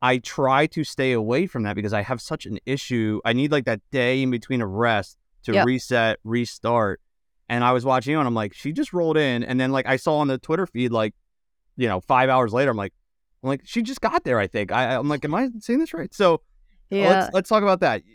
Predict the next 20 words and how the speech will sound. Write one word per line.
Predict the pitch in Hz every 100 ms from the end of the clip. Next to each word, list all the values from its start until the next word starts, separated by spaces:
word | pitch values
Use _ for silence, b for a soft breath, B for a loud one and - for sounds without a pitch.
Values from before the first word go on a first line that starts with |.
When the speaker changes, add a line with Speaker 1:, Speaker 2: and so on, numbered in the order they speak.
| _ -
Speaker 1:
I | 127
mean, | 131 135
you | 131
know, | 117
we'll | 127
give | 135 143
it |
away. | 139 131
You, | 123 135
you | 127 135
won | 160 170 185 170
the | 151 151 151
ladies | 135 139 151 151
event, | 135 135 139
your | 131
first | - 131 139 -
circuit | 131 127 151
ring. | 120 110 107 143 - _ _ _
Speaker 2:
Yes. | 175 - 214 214
Speaker 1:
Um, | 220 -